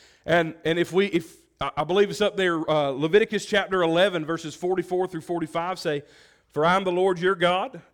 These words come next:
Ye shall therefore sanctify yourselves, and ye shall be holy, for I am holy."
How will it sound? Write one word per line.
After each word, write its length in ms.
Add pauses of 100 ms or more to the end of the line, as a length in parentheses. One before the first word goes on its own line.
Ye 220
shall 200
therefore 540
sanctify 600
yourselves, 520
and 140
ye 100
shall 140
be 160
holy, 320
for 180
I 160
am 120
holy." 380